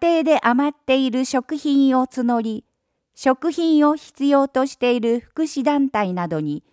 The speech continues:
無償で提供するフードドライブを実施します。日時、五月十日土曜日から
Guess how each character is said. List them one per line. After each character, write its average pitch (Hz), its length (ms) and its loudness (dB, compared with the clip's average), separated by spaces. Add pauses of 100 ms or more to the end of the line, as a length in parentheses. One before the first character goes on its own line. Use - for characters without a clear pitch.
無 208 140 -4
償 302 400 0
で 269 200 0
提 262 320 0
供 240 300 0
す 226 160 -8
る 208 240 -4 (500)
フ 320 300 2
ー 285 40 0
ド 311 160 6
ド 247 120 2
ラ 247 160 0
イ 190 140 -4
ブ 143 220 -8 (480)
を 285 160 -2
実 208 200 -2
施 214 260 -10
し 190 140 -10
ま 170 180 -4
す。 98 300 -18 (1400)
日 233 460 0
時、 147 240 -6 (540)
五 320 160 4
月 233 340 -2
十 208 260 0
日 185 280 -6
土 226 180 0
曜 285 260 2
日 175 160 -10
か 143 180 -8
ら 139 240 -10